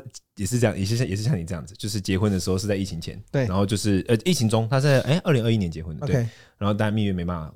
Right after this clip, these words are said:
Speaker 1: 过嘛，哈。然后疫情结束就是说，二零二三年，今年年初的时候，他跟我说他要去度蜜月，
Speaker 2: 嗯。
Speaker 1: 他跟他 couple。然后我就说：“好啊，你要，你要去哪？”他就说他们本来要，他们本来说他们要去，他们好像去类似什么埃及还是什么，就反正非洲的，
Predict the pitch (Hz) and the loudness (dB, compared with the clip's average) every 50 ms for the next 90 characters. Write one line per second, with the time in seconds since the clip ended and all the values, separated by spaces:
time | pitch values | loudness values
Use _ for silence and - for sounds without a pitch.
0 | _ - 90 82 67 65 - 78 80 64 50 92 - - 95 104 127 147 123 101 | _ -2 -2 -2 -2 -4 -8 -8 -10 -10 -10 -12 -6 -2 0 2 2 2 2 2
1 | 101 92 - 92 85 101 98 90 - - 98 90 87 92 90 85 - 127 104 95 | 0 0 0 -2 -2 -2 -2 -4 -4 -6 -6 -6 -4 -4 -4 -2 0 2 2 2
2 | 92 95 95 - 85 85 76 - - - 104 101 95 87 82 87 - - 95 82 | 2 0 0 -2 -2 -6 -6 -6 -2 0 2 2 4 2 2 0 -2 -2 -2 -2
3 | 80 87 80 90 87 - 92 85 71 73 - - 80 - - 82 78 78 78 78 | -2 -4 -4 -6 -4 -4 -4 -4 -4 -6 -8 -10 -10 -10 -8 -8 -8 -6 -6 -8
4 | 73 - - 82 73 69 - - 90 80 78 76 73 67 - - _ - 151 139 | -10 -10 -12 -12 -12 -10 -8 -6 -4 -4 -4 -4 -6 -8 -12 -14 _ -6 -4 -4
5 | 127 110 87 87 90 - - 85 85 87 - _ _ _ _ _ - _ _ _ | -2 -2 -4 -4 -6 -6 -8 -10 -10 -10 -14 _ _ _ _ _ -20 _ _ _
6 | _ _ _ 101 104 101 98 98 95 - 95 - - 73 64 76 82 80 78 82 | _ _ _ -4 -2 -2 0 -2 -2 -2 -2 -2 -4 -4 -4 -6 -6 -4 -4 -2
7 | 82 85 - 95 80 55 85 95 95 95 98 104 101 95 87 - 78 76 78 82 | -2 -2 -2 -4 -6 -4 -2 0 0 2 2 2 2 0 0 -2 -6 -6 -6 -6
8 | 85 - - 98 104 104 92 - 78 78 82 92 95 98 98 98 95 92 - - | -6 -6 -4 -2 -2 -2 -2 -4 -4 -4 -2 -2 0 0 2 0 0 -2 -2 -2
9 | 98 87 82 85 - _ _ _ _ _ - - 254 208 151 175 190 - 214 185 | -2 -2 -4 -6 -10 _ _ _ _ _ -4 -2 0 2 2 2 2 0 0 0
10 | 190 185 185 160 120 107 - - 151 165 160 143 127 110 95 95 98 98 98 90 | 0 0 0 0 -2 -2 -2 0 2 2 2 2 0 -2 -2 0 2 2 2 2
11 | 190 156 - 120 120 120 - 151 143 147 156 156 131 92 73 | 0 0 2 2 2 2 2 2 2 2 2 0 0 0 -2